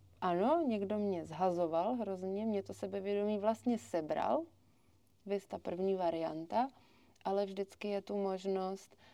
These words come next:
se dostat do té druhé varianty a říct si, ehm, tak a teďka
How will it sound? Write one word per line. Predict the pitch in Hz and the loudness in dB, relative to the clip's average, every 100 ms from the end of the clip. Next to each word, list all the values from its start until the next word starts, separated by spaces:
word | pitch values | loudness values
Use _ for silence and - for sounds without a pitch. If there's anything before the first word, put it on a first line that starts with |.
| - | -20
se | - 220 | -4 -2
dostat | 196 196 - 196 180 | -2 -4 -2 -2 0
do | 185 | 0
té | 185 180 | 0 0
druhé | 190 190 180 | 2 2 2
varianty | 165 160 165 160 160 165 185 208 233 - | 2 2 2 2 0 -2 0 0 0 -2
a | 180 180 | -4 -2
říct | 185 175 - | -2 -4 -6
si, | - 180 175 - - - - _ _ - | -2 0 0 -4 -20 -20 -20 _ _ -6
ehm, | - 185 180 175 - - - - | -2 0 0 -4 -8 -14 -12 -4
tak | 202 190 | 0 0
a | |
teďka | 180 185 - 202 190 | 0 -4 -2 0 2